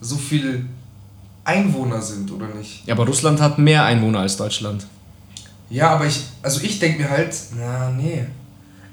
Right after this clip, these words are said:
Speaker 1: Was ich mir grad dachte, weniger Einwohner macht irgendwie mehr Sinn, dass die trinken,
Speaker 2: Also
Speaker 1: weil
Speaker 2: ich mein, wenn ein Land aus einem Einwohner bestehen würde und dieser eine Einwohner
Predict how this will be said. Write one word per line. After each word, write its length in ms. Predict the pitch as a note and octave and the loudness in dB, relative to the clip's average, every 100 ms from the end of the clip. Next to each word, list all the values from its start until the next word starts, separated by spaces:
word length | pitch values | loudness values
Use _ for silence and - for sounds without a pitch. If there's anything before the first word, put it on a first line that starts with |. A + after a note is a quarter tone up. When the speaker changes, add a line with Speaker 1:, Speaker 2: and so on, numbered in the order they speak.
| - - | -18 -2
Speaker 1:
Was 180 | E3+ - | 0 0
ich 100 | G#3 | 0
mir 100 | E3+ | 4
grad 160 | D#3+ D#3 | 4 4
dachte, 400 | D3 - A#2 - - - - - | 2 0 -4 -4 -14 -20 -18 -2
weniger 460 | C#3 A3 E3+ D#3+ | 2 4 4 4
Einwohner 600 | F#3+ G3 F#3+ G3 A3+ A#3+ - - - - - - - - - - - | 4 2 2 2 0 -4 -10 -20 -20 -20 -20 -20 -20 -20 -20 -20 -8
macht 280 | D3+ D3 D#3+ | -4 -4 -2
irgendwie 220 | D#3 D3+ | 0 2
mehr 200 | D#3 F3+ | 2 0
Sinn, 200 | F3+ E3+ | -2 -2
dass 180 | D#3 - | -2 -4
die 680 | - - - - - - D#3+ | -8 -12 -12 -14 -20 -18 -14
trinken, 600 | F#3 G3 - A3 A#3+ A#3+ - - | -10 -10 -10 -12 -10 -10 -12 -4
Speaker 2:
Also 120 | C#3+ D#3+ | 0 4
Speaker 1:
weil 60 | |
Speaker 2:
ich 60 | D#3+ | 4
mein, 180 | F3+ F#3 | 6 6
wenn 120 | F#3 | 4
ein 160 | E3+ E3 | 2 2
Land 380 | E3 A3+ G3+ | 2 2 -2
aus 360 | - E3 D#3 - | -2 -2 -2 0
einem 240 | E3 F#3+ | 2 4
Einwohner 320 | D#3 D#3 D#3 C#3+ | 4 2 2 0
bestehen 340 | B2+ B2+ A#2 | -2 -2 -4
würde 160 | A2 A2 | -4 -4
und 80 | A#2 | -4
dieser 240 | C#3+ D#3+ | -2 0
eine 240 | D#3+ F#3+ D#3+ | 2 2 2
Einwohner 640 | E3+ F3+ F#3 F#3 F#3+ | 2 2 2 2 0